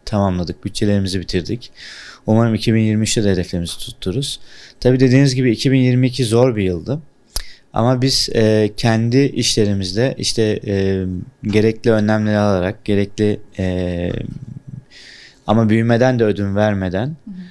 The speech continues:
Speaker 2: hı.
Speaker 1: e, devam ettik ve, e, umduğumuz gibi bir sene geçirdik açıkçası.
Speaker 2: Var mı bir büyüme,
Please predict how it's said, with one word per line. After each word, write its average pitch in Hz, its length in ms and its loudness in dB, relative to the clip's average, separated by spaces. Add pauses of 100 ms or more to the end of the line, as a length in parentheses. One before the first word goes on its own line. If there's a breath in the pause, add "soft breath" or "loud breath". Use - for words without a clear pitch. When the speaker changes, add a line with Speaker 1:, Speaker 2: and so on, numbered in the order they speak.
(380 loud breath)
Speaker 2:
hı. 101 40 0
Speaker 1:
e, 95 540 0 (320)
devam 117 320 4
ettik - 480 -8 (460 soft breath)
ve, 143 260 2 (100)
e, 113 500 2 (680)
umduğumuz 127 760 4
gibi 127 220 0
bir 127 60 0
sene 123 240 4
geçirdik 95 340 -2
açıkçası. - 460 -6 (240)
Speaker 2:
Var 240 200 2
mı 277 180 2
bir 185 260 -2
büyüme, 202 500 4